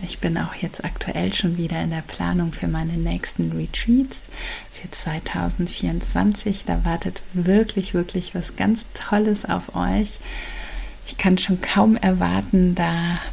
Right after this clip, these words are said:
bald mehr zu berichten. Und wenn ihr Fragen habt zum Thema Breathwork, zu dem verbundenen Atem, wie das Ganze funktioniert,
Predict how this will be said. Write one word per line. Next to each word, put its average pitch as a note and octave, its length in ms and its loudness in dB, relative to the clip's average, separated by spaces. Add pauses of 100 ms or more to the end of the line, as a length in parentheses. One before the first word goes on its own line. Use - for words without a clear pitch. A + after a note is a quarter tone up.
bald F#3+ 260 4
mehr G3+ 400 6
zu F#3+ 460 2 (680)
berichten. F#3 800 0 (560)
Und F3+ 440 4
wenn G3 160 8
ihr C#4 200 6
Fragen G#3+ 600 4
habt G3 260 -2
zum F3+ 220 2
Thema F3+ 500 2
Breathwork, - 840 0
zu F#3 120 -2
dem F2+ 160 2
verbundenen F#2 680 2
Atem, F2 760 0 (440)
wie G3 120 0
das G#3 240 2
Ganze F3+ 340 2
funktioniert, E3+ 1040 -2